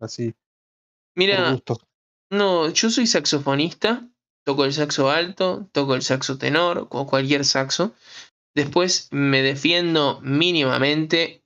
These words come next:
Speaker 2: ínfimamente, patéticamente con el piano.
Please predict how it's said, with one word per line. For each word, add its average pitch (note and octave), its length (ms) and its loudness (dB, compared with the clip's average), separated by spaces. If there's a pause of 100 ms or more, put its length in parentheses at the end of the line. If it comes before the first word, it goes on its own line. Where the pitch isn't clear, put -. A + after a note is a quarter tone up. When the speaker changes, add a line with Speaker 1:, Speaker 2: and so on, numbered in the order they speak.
Speaker 2:
ínfimamente, C#3+ 1000 2
patéticamente C#3+ 840 0
con C3+ 180 0
el C3+ 140 0
piano. D#3+ 380 0